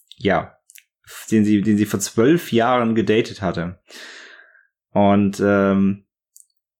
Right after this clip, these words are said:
dieser hockte bei ihr auf dem Dachboden. Die Ermittlungen ergaben dann, dass er da wohl, ja, circa zwei Wochen gelebt haben musste.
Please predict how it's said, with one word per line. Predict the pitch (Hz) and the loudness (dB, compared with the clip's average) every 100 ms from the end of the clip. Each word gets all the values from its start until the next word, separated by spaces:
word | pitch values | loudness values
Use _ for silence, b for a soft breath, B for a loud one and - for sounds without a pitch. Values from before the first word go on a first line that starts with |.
| _ | _
dieser | 101 135 147 147 139 - 101 | -8 -2 0 2 2 0 -2
hockte | 135 - 131 | -4 -2 -2
bei | 110 98 | 0 0
ihr | 90 95 | 0 -2
auf | |
dem | - 120 | -4 -2
Dachboden. | 120 - - 85 - - - _ _ _ _ _ - | -2 -4 -4 -4 -4 -10 -16 _ _ _ _ _ -6
Die | 104 104 101 101 90 | -4 -2 0 0 -2
Ermittlungen | - - 117 123 131 120 | -4 -4 0 2 2 0
ergaben | 117 110 110 113 | 0 0 0 0
dann, | 113 | 0
dass | 110 - | 0 -2
er | 104 | -2
da | 104 98 | -2 -2
wohl, | 101 101 104 101 101 _ _ _ _ _ _ _ _ _ _ _ | -2 0 2 0 -4 _ _ _ _ _ _ _ _ _ _ _
ja, | 101 90 87 | 0 0 0
circa | 117 113 | -2 -2
zwei | - - 123 | -4 -2 -2
Wochen | 127 127 110 | -2 -2 0
gelebt | 110 127 196 - | 2 2 0 -2
haben | 92 90 92 | -4 -2 -2
musste. | 90 - 110 165 - | -2 -4 -4 -4 -12